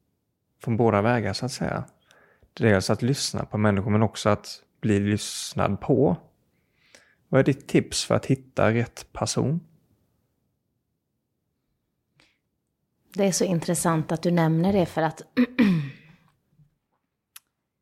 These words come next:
Speaker 2: jag har ju någon teori om att när du är mottaglig och verkligen så här vill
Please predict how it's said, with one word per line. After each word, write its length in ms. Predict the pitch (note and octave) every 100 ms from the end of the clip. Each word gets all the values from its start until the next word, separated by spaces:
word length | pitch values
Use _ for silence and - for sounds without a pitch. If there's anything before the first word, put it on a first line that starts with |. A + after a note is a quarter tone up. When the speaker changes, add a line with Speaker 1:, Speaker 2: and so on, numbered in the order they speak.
| _ _ _ _ _ _ _ _ _ _ _ _ _ _ _ _ _ _ _ _ _ -
Speaker 2:
jag 120 | F3
har 260 | G3 G#3
ju 100 | D#3+
någon 160 | D#3 D#3
teori 600 | - E3 D#3+ F3 A3+ G#3+
om 140 | D3+
att 420 | D3 D3+ - - - _ _ _ _ _ _ _ _ _ _ _ _ _ _ _ _ _ _ _ _
när 160 | E3 E3
du 100 | F3+
är 320 | F3 E3 E3
mottaglig 920 | G#3 G#3+ - - D#3 D3+ D3+ D3 D3
och 140 | D#3 D#3+
verkligen 400 | E3 D#3 D3+ D3
så 120 | D3
här 80 | C#3+
vill 540 | D#3 E3 D#3+ D3+ D#3